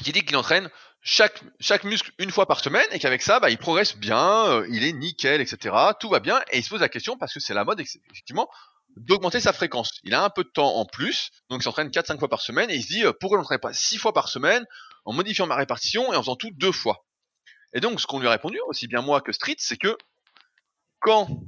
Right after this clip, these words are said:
on progresse à chaque séance, ou presque, c'est super. C'est pas la norme, en fait. Car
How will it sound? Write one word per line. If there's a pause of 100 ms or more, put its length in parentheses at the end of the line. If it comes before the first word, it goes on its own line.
(1160)
on
progresse
à
chaque
séance,
ou
presque, (540)
c'est
super.
C'est
pas
la
norme,
en
fait.
Car